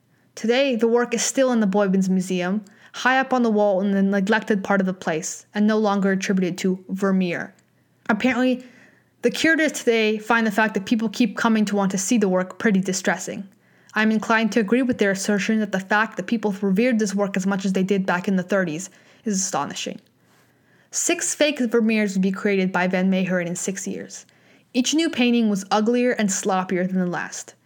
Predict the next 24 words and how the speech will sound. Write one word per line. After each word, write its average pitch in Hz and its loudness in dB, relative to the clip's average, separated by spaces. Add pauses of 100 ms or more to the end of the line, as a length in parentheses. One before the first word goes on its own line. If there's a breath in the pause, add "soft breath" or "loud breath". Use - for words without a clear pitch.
(260 loud breath)
The 214 -6
head 240 0
of 254 -2
Christ, 220 0 (200 loud breath)
the 226 -2
Last 226 2
Supper, 208 0
the - -6
Blessing 240 2
of 202 0
Jacob, 202 -2 (240 loud breath)
Christ 240 0
with 226 0
the 220 0
woman 214 2
taken 226 0
into 196 -2
adultery, 208 0 (200 loud breath)
and 220 2
the 208 4
washing 202 0
of 196 -2
Christ's - -4
feet. - -10